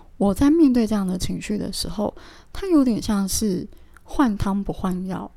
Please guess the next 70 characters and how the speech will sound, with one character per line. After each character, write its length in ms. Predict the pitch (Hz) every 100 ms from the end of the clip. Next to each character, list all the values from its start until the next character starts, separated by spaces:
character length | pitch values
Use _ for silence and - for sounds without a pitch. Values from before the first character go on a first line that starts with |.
| -
就 140 | - 302
是 80 | 311
我 100 | 196
今 140 | 185
天 100 | 196
可 140 | 202
能 300 | 185 - - 208 -
对 140 | - 240
这 100 | 208
个 80 |
人 80 | 185
产 160 | 180 160
生 180 | - 185
嫉 160 | 156 147
妒， 140 | - - - - -
然 100 | -
后 80 | 202
下 220 | 226 254
一 40 | 208
段 140 | 208
时 40 | 196
间 120 | 180
我 120 | 160
又 60 | 190
对 120 | 208
另 180 | 269 285
外 160 | 240
一 60 | 190
个 60 |
人 120 | 185 185
产 200 | - -
生 160 | -
嫉 120 | - - -
妒， 60 | - - - - - - - -
然 100 | 233
后 100 | 294
我 220 | 208 185
在 160 | 262 285
这 140 | 330
段 340 | - 269 202 202 - - -
状 220 | 269 220
态 160 | 233 196
里 140 | 175
面 240 | 180 190 180
呢， 100 | 180
我 100 | 190
都 160 | 180 214
会 140 | 247
去 140 | 208
疗 360 | 202 185 185 196
愈 220 | 208 202
所 180 | 202 -
谓 200 | 196 196 -
的 340 | - - - -
原 160 | 202 190
生 200 | 202 190
家 240 | 180 190
庭。 160 | - - - -
哦， 240 | 180 180 220
一 40 |
开 220 | - 240
始 120 | 226
我 80 | 202
的 140 | 196 196
方 240 | 185 190
法 180 | 190 175
可 100 | - 196
能 180 | 202
就 200 | - 190
是 360 | 190 - 196